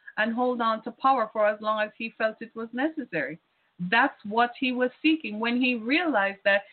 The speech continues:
he said, "Heck yeah, let them go and destroy. It will give me power." It would have been one thing if the dude knew how to control power, but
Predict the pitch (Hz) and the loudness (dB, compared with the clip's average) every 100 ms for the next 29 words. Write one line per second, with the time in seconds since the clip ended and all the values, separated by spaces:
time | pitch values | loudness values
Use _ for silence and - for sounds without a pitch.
0 | _ _ 294 294 277 269 339 - 392 277 | _ _ 2 2 0 0 0 0 2 2
1 | 254 277 269 262 254 240 247 - 247 196 | 2 0 0 0 -2 -2 -8 -2 0 2
2 | 180 208 202 208 214 202 190 202 180 143 | 0 -6 -10 -10 -8 -8 -6 -2 0 -2
3 | - - 262 381 285 285 254 269 269 302 | -6 0 2 2 2 2 2 2 2 -2
4 | 359 - 214 208 240 226 240 233 247 254 | -2 -4 -6 -6 -6 -4 -4 -4 -4 -4
5 | 262 - 240 262 233 - 214 233 226 | -6 -8 -8 -4 -4 0 2 0 -4